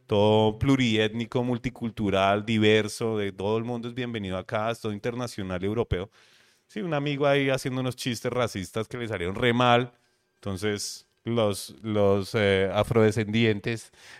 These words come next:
se quejaron, ¿no? Y, y hubo que salir a contestar, y poder justificar de alguna manera por qué hacer el chiste racista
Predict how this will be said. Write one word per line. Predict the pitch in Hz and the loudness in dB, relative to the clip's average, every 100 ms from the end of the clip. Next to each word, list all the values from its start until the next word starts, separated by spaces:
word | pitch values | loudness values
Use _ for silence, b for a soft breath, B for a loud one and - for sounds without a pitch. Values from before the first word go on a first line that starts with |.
| B | B
se | _ - 123 | _ -2 -2
quejaron, | 143 113 110 107 117 117 | 0 2 4 4 2 2
¿no? | 117 113 143 | 2 2 2
Y, | 131 123 117 _ | 2 0 -2 _
y | 123 107 - - | -6 -6 -12 -4
hubo | 123 120 120 | 0 2 0
que | - 147 | -4 -4
salir | 135 120 147 139 | -4 0 2 2
a | |
contestar, | 139 156 110 - 180 85 _ _ _ _ _ _ | 0 -6 -2 0 0 -2 _ _ _ _ _ _
y | - | -4
poder | 120 117 101 | 2 4 4
justificar | 135 - 156 127 - 107 | 2 0 -2 -2 0 0
de | 110 | 0
alguna | 117 127 | -4 -4
manera | 139 123 98 98 | -4 -2 0 0
por | 139 120 | 0 -2
qué | - 120 | 0 0
hacer | 117 135 | 0 -4
el | 135 | -4
chiste | - 131 139 | -8 -8 -4
racista | 139 123 107 - 107 104 | -4 -4 -4 -4 -6 -8